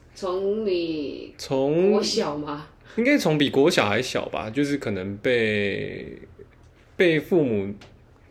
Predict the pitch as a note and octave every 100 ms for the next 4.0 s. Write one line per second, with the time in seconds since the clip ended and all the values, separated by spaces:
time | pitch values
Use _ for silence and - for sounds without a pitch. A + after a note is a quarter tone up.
0 | - - A3 D3+ A2+ A2 C#3 D3+ D3+ D#3
1 | D#3 D3+ B2+ A#2+ G2+ G2 G2 B2 B2 C#3+
2 | C3+ G#2+ G2+ A2+ A2+ A#2 B2+ B2 A2 G#2+
3 | G#2+ A#2 D#3 A2 - - C#3 A#2 C3+